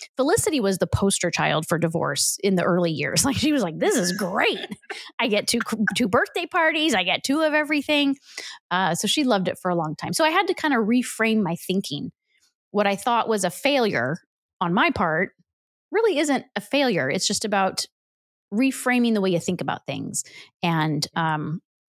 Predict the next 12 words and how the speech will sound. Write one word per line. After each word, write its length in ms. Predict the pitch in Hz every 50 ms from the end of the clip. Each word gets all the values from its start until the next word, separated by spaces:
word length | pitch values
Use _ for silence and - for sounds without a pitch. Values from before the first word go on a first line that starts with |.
| _ _ _ _ - - -
redefining 960 | 208 254 285 294 247 254 - - - 254 262 285 285 254 214 196 180 180 185 -
what 240 | - 190 180 -
family 540 | - - - - 214 208 196 196 185 170 160
means. 240 | 147 135 127 139 180
That's 240 | 208 277 370 - -
what 120 | 254 202
I 40 | 175
had 180 | 165 170 - -
to 80 | 180
do, 160 | 170 156 -
was 140 | - 127 -
redefine 720 | 170 180 190 190 180 165 - 208 170 165 165 160 151 147